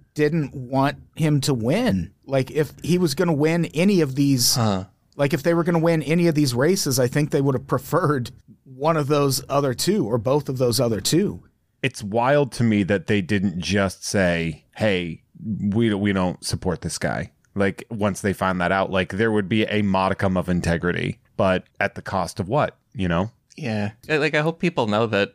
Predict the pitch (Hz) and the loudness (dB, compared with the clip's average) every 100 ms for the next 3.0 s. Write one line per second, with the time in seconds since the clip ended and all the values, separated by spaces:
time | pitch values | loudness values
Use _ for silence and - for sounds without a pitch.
0 | _ - 107 - 113 101 101 - 113 98 | _ -8 -4 0 0 0 0 -2 -2 0
1 | 92 - - 98 95 95 98 92 - 92 | -2 -4 -4 -4 -2 -2 0 -4 -4 -4
2 | 98 98 98 95 92 - 101 92 - | -2 -2 0 0 0 0 0 -2 -6